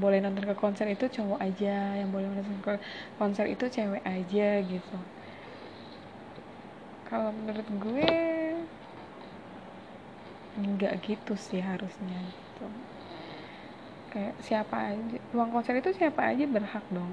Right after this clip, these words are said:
Orang yang bikin acara itu tuh ya, ya dia tahu sa-, pasarannya tuh yang mana.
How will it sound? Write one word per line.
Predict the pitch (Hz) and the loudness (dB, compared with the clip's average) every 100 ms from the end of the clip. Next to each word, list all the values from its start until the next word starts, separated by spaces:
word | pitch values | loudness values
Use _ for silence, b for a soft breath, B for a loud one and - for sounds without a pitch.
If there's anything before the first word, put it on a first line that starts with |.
| - | 2
Orang | 226 262 302 311 | 4 6 6 6
yang | 269 | 6
bikin | 233 - 226 | 4 4 2
acara | 196 214 202 196 | 4 4 4 4
itu | 196 | 2
tuh | 294 381 | 2 4
ya, | 320 220 B B B B B - | 4 2 B B B B B 2
ya | 220 202 202 202 - 208 | 4 6 4 0 0 6
dia | 294 | 6
tahu | 302 226 226 226 | 6 2 2 2
sa-, | 220 202 - - - | 2 0 -2 -4 0
pasarannya | 214 220 208 208 240 262 | 2 4 6 6 4 2
tuh | |
yang | 277 208 | 2 4
mana. | 190 190 196 202 202 196 | 2 0 0 0 0 0